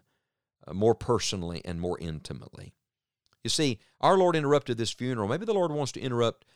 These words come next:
what you're dealing with today. Maybe the Lord wants to step right into the middle of your situation, uh, into the middle of your brokenness. He's able. It's amazing to me. He just spoke to this young man and said, "Arise." And the dead man sat up and started to speak.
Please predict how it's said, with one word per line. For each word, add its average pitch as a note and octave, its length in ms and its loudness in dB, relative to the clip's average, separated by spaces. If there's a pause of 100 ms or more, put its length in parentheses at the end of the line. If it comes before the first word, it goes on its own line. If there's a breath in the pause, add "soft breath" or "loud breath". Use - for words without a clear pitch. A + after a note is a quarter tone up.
(140)
what B2 200 -2
you're C#3+ 100 0
dealing F#2+ 300 -2
with D#2 220 -8
today. D#2 260 -8 (180)
Maybe F3 200 -2
the F3 80 0
Lord D3+ 240 6
wants C#3 220 0
to A2+ 80 -6
step - 300 0
right D3 200 2
into C3+ 120 -2
the G#2 80 -8
middle A2+ 280 0
of F#2+ 100 -4
your B2+ 160 -6
situation, - 880 -10 (600)
uh, - 200 -8
into C3 220 0
the B2+ 80 2
middle C3+ 220 4
of G2+ 100 0
your B2 240 2
brokenness. F#2+ 1040 -2
He's B2+ 240 -2
able. D#3 500 0 (640)
It's - 140 -8
amazing A#2+ 560 4
to A2 100 -2
me. C3 280 2
He C3 100 -2
just C#3 220 -2
spoke - 300 2
to A2 60 -6
this G2 200 -2
young F#2+ 160 -2
man F2 180 -4
and E2 100 -6
said, A#2 160 0
"Arise." G2 840 -2 (540)
And G2+ 160 -4
the F#2+ 40 -2
dead A#2+ 300 2
man F#2+ 240 -4
sat A#2 260 0
up A#2+ 140 -4
and F#2+ 100 -8
started A#2 360 -2
to A2+ 40 -8
speak. - 540 -10